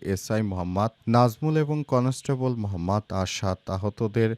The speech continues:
ময়মনসিংহ মেডিকেল কলেজ হাসপাতালে প্রাথমিক চিকিৎসা দেওয়া হয়েছে। এ বিষয়ে কোতোয়ালি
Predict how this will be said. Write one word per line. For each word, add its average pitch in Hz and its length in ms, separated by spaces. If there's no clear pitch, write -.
ময়মনসিংহ 139 680
মেডিকেল 127 440
কলেজ 98 400
হাসপাতালে 101 760
প্রাথমিক 113 580
চিকিৎসা 127 500
দেওয়া 95 280
হয়েছে। 92 340
এ 95 40
বিষয়ে 101 440
কোতোয়ালি 113 460